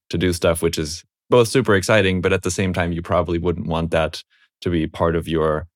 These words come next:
stack all the time 'cause you can't rely on, you know, the model upstream changing and suddenly saying that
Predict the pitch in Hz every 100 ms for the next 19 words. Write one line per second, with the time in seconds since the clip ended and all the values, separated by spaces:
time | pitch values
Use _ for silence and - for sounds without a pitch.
0 | _ - - 80 80 76 78 82 110 131
1 | 120 113 98 92 95 85 87 87 87 85
2 | 92 87 82 85 82 85 85 78 - 87
3 | 85 82 85 85 85 82 82 82 85 82
4 | - 85 76 80 76 78 78